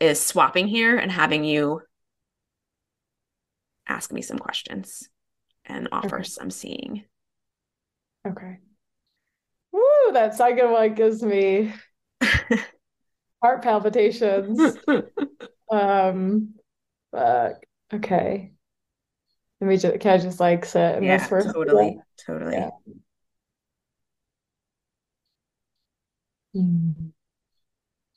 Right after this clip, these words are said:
Speaker 2: The safe route would be to go on the other side of the line and the uncomfortable route, but maybe more empowering route would be to,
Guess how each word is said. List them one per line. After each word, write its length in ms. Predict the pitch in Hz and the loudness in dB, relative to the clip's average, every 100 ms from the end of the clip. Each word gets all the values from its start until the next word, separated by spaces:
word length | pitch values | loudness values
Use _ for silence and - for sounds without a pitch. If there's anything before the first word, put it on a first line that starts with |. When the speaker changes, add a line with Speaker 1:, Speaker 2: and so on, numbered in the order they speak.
| _ _ _ _ _ _ _ _ _ _ _ _ _ _ _ _ _ _ _ _ _ - | _ _ _ _ _ _ _ _ _ _ _ _ _ _ _ _ _ _ _ _ _ -6
Speaker 2:
The 80 | 214 | -2
safe 320 | 214 214 214 | 2 2 2
route 240 | 202 196 | 2 2
would 200 | 190 196 | 0 -2
be 440 | 196 190 185 180 180 | 0 2 2 -2 -8
to 920 | - 190 185 180 180 180 175 175 175 - _ _ _ _ _ _ - | 2 4 4 2 2 2 2 2 0 -4 _ _ _ _ _ _ -10
go 200 | 196 196 | -2 2
on 280 | 190 196 190 | 4 2 0
the 80 | 190 | 0
other 240 | 180 185 | 2 0
side 160 | 185 175 | 0 0
of 60 | 175 | 2
the 60 | |
line 460 | 175 170 170 170 175 | 2 2 2 2 2
and 420 | 170 170 175 170 - - | 2 2 0 -2 -6 -6
the 800 | 185 185 175 170 170 165 175 175 - _ _ | 0 2 4 2 2 2 0 -4 -14 _ _
uncomfortable 680 | 202 190 190 180 180 180 180 | -2 2 2 2 2 2 2
route, 560 | 175 175 175 180 - - | 2 2 2 -2 -6 -8
but 420 | 190 190 180 175 | -2 4 6 6
maybe 520 | - 196 185 175 175 175 | 0 0 0 2 2 4
more 240 | 175 170 | 4 2
empowering 420 | 175 - 87 - | 2 2 2 0
route 260 | - - 92 | 0 2 2
would 200 | 175 - | 2 0
be 240 | - 190 | -2 -2
to, 560 | - - - - 175 | -2 0 2 0 0